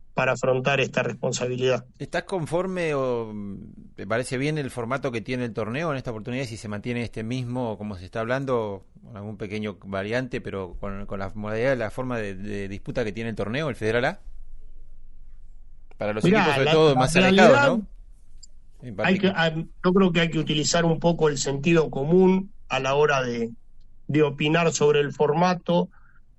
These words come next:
Speaker 1: Entiendo que lo ideal sería, eh, un torneo de dos zonas o
Speaker 2: Ujú.
Speaker 1: jugar todos contra todos, pero teniendo en cuenta las distancias que
Speaker 2: Claro.
Speaker 1: debemos recorrer en nuestro país,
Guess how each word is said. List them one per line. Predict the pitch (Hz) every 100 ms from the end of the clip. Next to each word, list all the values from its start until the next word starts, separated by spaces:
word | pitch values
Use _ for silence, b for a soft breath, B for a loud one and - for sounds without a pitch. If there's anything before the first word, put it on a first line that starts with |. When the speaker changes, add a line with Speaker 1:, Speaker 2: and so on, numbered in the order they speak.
| - -
Speaker 1:
Entiendo | 165 156 190 190 185 170
que | 165 160
lo | 160
ideal | 165 190 190
sería, | - 151 165 156 147 139 - - - - -
eh, | 143 143 160
un | 165 151
torneo | 151 151 151
de | 147 143
dos | 147 131
zonas | 202 220 214 202 196 190 175 - -
o | 135 127
Speaker 2:
Ujú. |
Speaker 1:
jugar | 131 147 143
todos | 151 151 -
contra | 139 135 135 143
todos, | 196 208 196 185 175 160 -
pero | 151
teniendo | 151 196 196
en | 180
cuenta | 180 185 165
las | 151
distancias | 139 135 175 170 - 143
que | 147
Speaker 2:
Claro. | 143
Speaker 1:
debemos | 156 151 127
recorrer | 135 139 143 151
en | 143
nuestro | 139 127 - 120
país, | 135 151 165 147